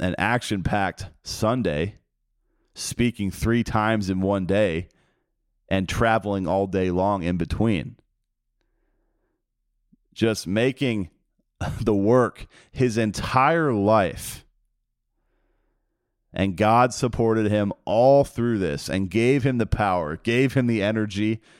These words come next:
gave him the health and the zeal and the Holy Spirit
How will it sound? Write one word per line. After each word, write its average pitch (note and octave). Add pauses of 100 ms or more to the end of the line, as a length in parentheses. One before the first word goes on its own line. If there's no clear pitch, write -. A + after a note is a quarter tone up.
(220)
gave B2+
him C3+
the G2+
health A2 (160)
and G2
the G2
zeal B2 (1200)
and G#2
the F#2+
Holy A#2+
Spirit A#2